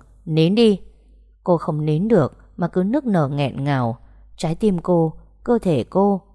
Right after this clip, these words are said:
đau đớn lắm. Cảm giác ghen tuông, đau đớn và hụt hẫng vì tự đề cao bản thân trong lòng họ. Con gái mà, dù lý trí bắt phải từ bỏ, nhưng trái tim vẫn mong ngóng sự quan tâm, mong người ta dỗ dành lắm chứ.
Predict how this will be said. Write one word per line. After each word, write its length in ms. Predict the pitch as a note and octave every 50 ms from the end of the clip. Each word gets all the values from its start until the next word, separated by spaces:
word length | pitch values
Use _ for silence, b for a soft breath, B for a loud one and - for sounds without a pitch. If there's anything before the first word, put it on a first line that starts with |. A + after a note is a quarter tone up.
| - -
đau 200 | - E3+ E3 D#3
đớn 240 | D3 D3+ D3+ D3+ D#3+
lắm. 280 | F#3 G#3 A3+ B3 C4+ C#4 b b b b b b b b b b -
Cảm 220 | - F3+ C#3+ A#2+ A2+
giác 200 | D#3+ G3 A3 -
ghen 240 | - F#3 F3+ F3
tuông, 320 | E3+ - F#3 F3+ F3+ F3+ E3+ - - - - -
đau 200 | E3 D#3+ D#3+ D3+
đớn 260 | D3 C#3+ D3 E3+ G#3
và 100 | A3+ F3
hụt 260 | C#3+ D3 C#3+ C3 -
hẫng 280 | D3 D#3+ - A3 B3+ C#4+ b b b b b
vì 140 | b F3+ E3+
tự 240 | - - F3+ - -
đề 220 | E3+ E3+ D#3+ C#3
cao 240 | C3+ - A#3 A3+ A3
bản 280 | G3+ F#3 E3 C#3 A#2+ D3
thân 200 | - A3 A3 G#3+
trong 180 | - A#3 G#3
lòng 200 | F#3+ E3+ D3 C3
họ. 300 | C#3 C#3+ D3+ C#3 A#2+ - - - - - - _ _ - - - - - _ _ -
Con 240 | - G3 F3+ E3+ E3+
gái 280 | E3 D#3 D3+ D#3 F3
mà, 340 | A3 A#3 - - F#3 E3+ D3 b b b b b b b
dù 300 | F#3 E3+ E3 E3+ D3+ D3
lý 180 | D3 D3 D3 D#3+
trí 260 | - - E3+ D#3+ F3+
bắt 200 | G3+ B3+ C4 -
phải 160 | - F3+ D3
từ 260 | - - D3+ D3 C3
bỏ, 320 | B2+ C3+ C#3+ D3 B2 D3 C#3+ - - _ _ _ _ -
nhưng 180 | F#3 F#3+ F#3
trái 200 | F3 - F3 D#3
tim 260 | D#3 - G#3+ G3+ F3+ E3+
vẫn 200 | F3 - G3+ G#3
mong 220 | G3 F#3 E3+ E3
ngóng 240 | E3 D#3 D#3 F#3 G#3+
sự 160 | - E3 - -
quan 240 | F3+ E3 D#3+ D#3+ D#3
tâm, 280 | - E3 D#3+ D#3+ D#3+ - b b b b b b
mong 180 | b A#3 A#3+ A3
người 180 | G#3 F#3 C3+ -
ta 180 | - F#3 F#3
dỗ 260 | F#3 F#3 G3 - A#3+
dành 240 | A#3 A#3 G#3+ D#3+ C3+
lắm 220 | C3+ C#3+ D3 F3+ G3+
chứ. 220 | - C4 C4+ C4+